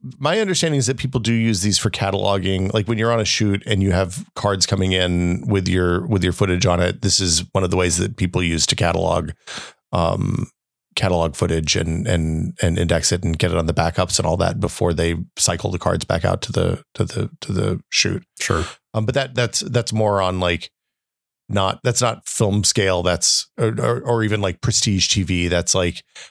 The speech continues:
Speaker 1: really high end YouTube or
Speaker 2: Sure.
Speaker 1: low end, like, reality T V stuff is
Speaker 2: Sure.
Speaker 1: my understanding.
Speaker 2: Sure. I even wonder, like, are there applications for, uh, like, say, mounting one of these to a camera? Like, can it, can it,
Speaker 1: Yeah.
Speaker 2: like, I'm, I'm curious about any sort of, like,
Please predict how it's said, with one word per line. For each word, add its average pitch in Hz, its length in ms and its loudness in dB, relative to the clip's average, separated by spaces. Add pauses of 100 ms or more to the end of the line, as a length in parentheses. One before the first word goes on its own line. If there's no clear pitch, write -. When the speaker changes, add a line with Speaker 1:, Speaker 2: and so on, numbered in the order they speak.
(120)
Speaker 1:
really 107 320 0
high 95 220 0
end 92 200 0
YouTube 90 600 0
or 90 260 0
Speaker 2:
Sure. 90 160 0
Speaker 1:
low 90 220 2
end, 87 600 -2 (240)
like, 90 180 -2
reality 82 360 0
T - 140 -2
V 98 160 0
stuff - 260 0
is - 120 -2
Speaker 2:
Sure. 95 100 2
Speaker 1:
my 101 80 2
understanding. 101 440 0
Speaker 2:
Sure. - 220 -2 (140)
I 127 100 -2
even 107 220 0
wonder, 95 280 0
like, 90 200 0
are 90 120 0
there 92 140 2
applications 95 640 0
for, 92 600 0 (520)
uh, 90 300 2
like, 87 220 0
say, 90 220 2
mounting 92 460 0
one 98 120 2
of 95 60 2
these 92 200 2
to 101 240 0
a 87 80 0
camera? 110 440 0
Like, 92 180 -2
can 90 160 -2
it, 87 240 -4
can - 120 -2
it, 85 240 -4 (220)
Speaker 1:
Yeah. 165 140 0
Speaker 2:
like, 226 80 2
I'm, 127 120 0
I'm 120 120 -2
curious 139 220 0
about 107 140 0
any 98 160 2
sort 95 220 2
of, 85 80 0
like, 80 320 -2